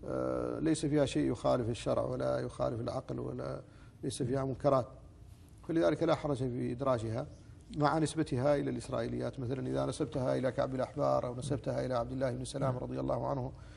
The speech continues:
Speaker 1: وقد شهد الله له بال-، بالجنة وزكاه، أو نسبتها مثلا إلى وهب بن منبه
Speaker 2: مم.
Speaker 1: ونحوه من التابعين الذين هم في الأصل من اليهود،
Speaker 2: نعم.
Speaker 1: أو همام بن منبه أخيه وهو في الأصل من اليهود،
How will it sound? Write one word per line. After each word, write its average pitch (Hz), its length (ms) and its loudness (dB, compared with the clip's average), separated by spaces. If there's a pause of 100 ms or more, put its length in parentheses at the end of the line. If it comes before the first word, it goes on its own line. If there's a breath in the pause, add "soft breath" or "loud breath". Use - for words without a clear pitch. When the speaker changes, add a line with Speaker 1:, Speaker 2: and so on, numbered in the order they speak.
(220 loud breath)
Speaker 1:
وقد 135 560 2 (280)
شهد 123 360 -2
الله 131 600 0
له 123 220 -2
بال-، 123 320 -6 (460 loud breath)
بالجنة 123 460 -2
وزكاه، 120 540 2 (600 loud breath)
أو 160 120 6
نسبتها 151 680 4 (240)
مثلا 139 380 2
إلى 139 420 6 (200)
وهب 143 200 2
بن 131 240 0
منبه 123 500 0 (320)
Speaker 2:
مم. 117 100 -6 (360)
Speaker 1:
ونحوه 139 600 2
من 147 260 2
التابعين 135 1120 4
الذين 143 340 2
هم 143 220 0
في 147 80 -4
الأصل 143 320 -2
من 139 120 -2
اليهود، 135 380 2 (340)
Speaker 2:
نعم. 120 180 -6 (440)
Speaker 1:
أو 143 160 6
همام 143 400 6
بن 139 80 2
منبه 135 480 2
أخيه 135 260 0
وهو 123 260 0
في 123 60 -4
الأصل 131 280 -2
من 135 120 -2
اليهود، 135 360 0